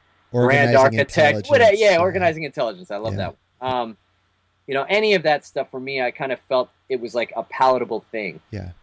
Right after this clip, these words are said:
Speaker 1: Um, and once I kind of realized that, I kind of had this security of like, "Oh, like, I'm important. I'm also insignificant, but,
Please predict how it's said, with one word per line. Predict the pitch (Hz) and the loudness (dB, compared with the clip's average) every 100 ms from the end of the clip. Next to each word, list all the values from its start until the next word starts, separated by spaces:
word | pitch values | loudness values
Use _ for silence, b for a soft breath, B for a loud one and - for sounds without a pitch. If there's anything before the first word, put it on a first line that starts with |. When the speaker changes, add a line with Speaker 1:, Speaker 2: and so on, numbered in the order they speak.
| - | -4
Speaker 1:
Um, | 117 117 107 | 0 0 -2
and | 143 143 | -6 0
once | 165 208 | 0 2
I | 214 | 0
kind | 202 208 | 0 -2
of | 185 156 | -4 -4
realized | 285 208 123 104 | 0 2 0 -2
that, | 117 117 - | -2 -2 0
I | 139 | -2
kind | - 180 | 0 0
of | |
had | 160 151 | 0 -2
this | 127 | -4
security | - - 131 - 190 226 131 107 101 | -8 -14 -14 -2 0 2 0 -2 -2
of | 120 113 | -2 0
like, | 123 123 - - | 2 2 0 2
"Oh, | 392 101 73 _ _ _ _ _ | 4 4 -2 _ _ _ _ _
like, | 143 143 - | -6 -6 -2
I'm | 143 156 | 2 2
important. | 226 240 - 117 107 151 - _ | 0 -6 -4 -4 -4 -10 -14 _
I'm | 139 143 131 | -2 -2 0
also | 160 240 - 170 | 2 2 2 -2
insignificant, | 143 135 131 101 180 135 90 82 - _ _ _ _ _ - | -2 -10 -12 -2 -2 -2 -10 -16 -18 _ _ _ _ _ 0
but, | 151 135 | 2 2